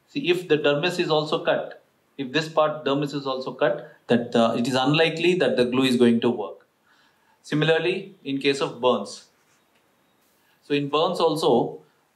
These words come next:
uh, we have, uh, multiple classifications of burns like grade one, grade two, grade three, which I'm going to cover in the next, uh, few slides. So we have in early stage, we have, uh, we manage it with, uh, occlusive dressings. Mm.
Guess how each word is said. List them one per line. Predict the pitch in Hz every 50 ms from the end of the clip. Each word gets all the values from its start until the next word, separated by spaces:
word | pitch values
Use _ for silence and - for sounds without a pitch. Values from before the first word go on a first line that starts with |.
| _ -
uh, | 120 117 117 117 117 113 117 117 -
we | - 143 139
have, | 139 151 151 147
uh, | 147
multiple | 139 139 135 135 139 143 139 151 143 - 151 143 139 135 135 123
classifications | - 131 127 123 - - 139 135 135 127 120 139 131 - 135
of | 123 117 117
burns | 123 120 120 120 120 120 120
like | 117 113 -
grade | 117 117 117 117 117
one, | 117 120 120 120
grade | 117 110 113 110 -
two, | - 117
grade | 110 110 117 113 -
three, | - 120
which | 120 117
I'm | 120 117 113 110
going | 107 110 113 113 110
to | 117
cover | 110 - 107 104 107 107
in | 107 104
the | 104 101
next, | 104 107 104 - - 113
uh, | 110 104 104
few | 104 - 113 110 104
slides. | - - 107 95 98 110 - - - _ - - - - - -
So | - - 139 131 131 127
we | 127 139 135
have | 135 143 143 139 135
in | 147 143 135 139
early | 135 135 135 143 156 151
stage, | - - 151 143 147 147 147 - - - _ _ _ _ _
we | 139 120
have, | 127 131 131 127 123
uh, | 127 127
we | 123 131 135 131
manage | 127 127 127 135 139 139 139
it | 143 139 -
with, | 139 139 123 - -
uh, | 127
occlusive | 131 123 - - 143 139 135 - 143 131 120
dressings. | 117 117 110 - 110 101 104 - - - - _ _ - - _ _ - 117
Mm. | 117 113 113 113 110 113 120